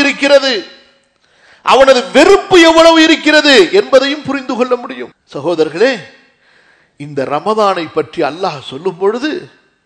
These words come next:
அந்த வாக்கியத்தின் நடையை பாருங்கள். இந்த மாதத்தை அல்லாஹ் எப்படி கண்ணியப்படுத்துகிறான் என்பதை சிந்தியுங்கள். ஷஹ்ரு ரமதான்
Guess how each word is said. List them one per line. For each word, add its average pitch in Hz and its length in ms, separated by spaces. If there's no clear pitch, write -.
அந்த 160 140
வாக்கியத்தின் 214 800
நடையை 254 360
பாருங்கள். 170 480
இந்த 254 140
மாதத்தை 330 520
அல்லாஹ் 311 460
எப்படி 330 300
கண்ணியப்படுத்துகிறான் 330 1120
என்பதை 311 280
சிந்தியுங்கள். 285 600
ஷஹ்ரு 233 580
ரமதான் 202 1500